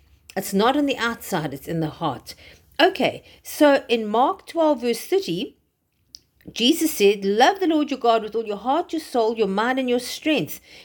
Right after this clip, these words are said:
and love your neighbor as yourself." When they asked him, "Which is the most important commandment?" Now, we might think that that's really strange, that he just completely disqualifies the other eight, um, commandments that were there for them to live by.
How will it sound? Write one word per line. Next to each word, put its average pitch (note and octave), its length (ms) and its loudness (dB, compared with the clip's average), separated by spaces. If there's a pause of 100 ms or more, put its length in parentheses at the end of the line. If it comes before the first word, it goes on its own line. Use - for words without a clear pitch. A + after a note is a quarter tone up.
and A#3+ 160 0
love B3 180 6
your A#3+ 140 0
neighbor A3+ 420 0
as G#3 240 -6
yourself." F#3+ 520 -2
When A3 160 -8
they A#3 80 0
asked C4+ 400 -4
him, G3+ 100 0
"Which A3+ 180 -6
is A3 120 -10
the A3 80 -6
most G3+ 280 -2
important G3+ 520 -8
commandment?" F#3+ 580 -6 (420)
Now, B3+ 160 6
we F4 220 0
might F#4+ 200 -2
think - 280 -6
that B3 160 -10
that's A3+ 300 -6
really G3+ 200 -4
strange, B3+ 680 -2
that F#3+ 180 -2
he A3 140 -10
just B3 320 -6
completely B3 560 -6
disqualifies G3+ 960 -2 (320)
the - 160 -8
other G#3 380 2 (340)
eight, B3+ 400 0 (260)
um, E3+ 440 -4 (380)
commandments G#3+ 640 0
that G3+ 180 -4
were G3 100 2
there G#3 200 2
for A#3 140 -6
them G3 180 0
to F#3+ 160 -6
live A#3+ 260 -2
by. C3 300 -6